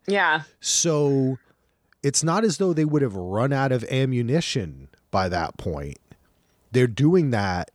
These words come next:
Speaker 2: because it's a, it's a, like, a cult-like behavior or connection to this land and to this experience. There's something, there's another reason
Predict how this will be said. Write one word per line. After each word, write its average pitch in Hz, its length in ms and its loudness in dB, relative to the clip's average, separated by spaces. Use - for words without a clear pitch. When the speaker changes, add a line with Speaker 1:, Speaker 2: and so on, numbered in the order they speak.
Speaker 2:
because 107 920 0
it's 110 180 -2
a, 95 100 -4
it's - 160 -2
a, 101 60 -2
like, 98 140 -6
a - 60 -6
cult-like 113 1000 -2
behavior 117 560 0
or 92 140 -4
connection 92 960 -4
to 107 520 -2
this 107 260 0
land 95 520 -4
and 90 120 -6
to 120 120 -2
this 101 240 -2
experience. 90 920 -4
There's 98 180 -2
something, 107 560 0
there's 107 200 -2
another 123 360 2
reason 110 640 -2